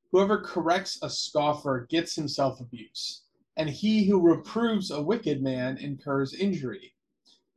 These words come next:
Do not reprove a scoffer, or he will hate you. Reprove a wise man, and he will love you. Give instruction to a wise man, and he will be wise, still wiser.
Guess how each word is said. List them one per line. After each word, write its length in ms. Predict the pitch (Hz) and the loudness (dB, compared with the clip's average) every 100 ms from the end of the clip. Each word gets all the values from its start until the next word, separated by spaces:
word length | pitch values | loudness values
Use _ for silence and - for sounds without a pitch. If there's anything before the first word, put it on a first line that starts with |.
| _ _ 165 | _ _ -2
Do 140 | 214 | 2
not 240 | 220 196 | 4 4
reprove 440 | 156 131 160 139 131 | 2 0 0 0 -2
a 60 | |
scoffer, 640 | 127 - 127 131 175 180 170 | -6 -4 -4 -2 0 0 0
or 100 | 165 | -4
he 160 | 156 143 | -2 -4
will 120 | 135 | -2
hate 200 | 151 156 | 0 0
you. 160 | 127 - _ _ _ - | -4 -10 _ _ _ -8
Reprove 480 | 160 165 - 185 135 | 0 0 6 6 6
a 60 | |
wise 440 | 120 131 196 214 156 | 0 2 4 2 0
man, 420 | 127 120 123 135 - | -4 -4 -10 -12 -10
and 160 | 139 131 | -8 -6
he 160 | 131 | -8
will 160 | 107 104 | -10 -6
love 240 | 131 139 | -4 -4
you. 120 | 107 - _ _ _ | -10 -18 _ _ _
Give 160 | 160 147 | -2 0
instruction 580 | 139 - 156 175 185 156 | 0 2 2 2 -2 -2
to 100 | 143 | -2
a 80 | 120 | -2
wise 320 | 127 127 135 | 0 -2 -4
man, 220 | 127 127 | -4 -4
and 120 | 123 | -6
he 80 | 139 | -4
will 200 | 143 127 | -2 -2
be 160 | 139 139 | -2 -2
wise, 360 | 123 127 135 - | 0 0 -2 -8
still 340 | - - 135 | -12 -4 -4
wiser. 480 | 123 147 170 117 | 0 0 0 -6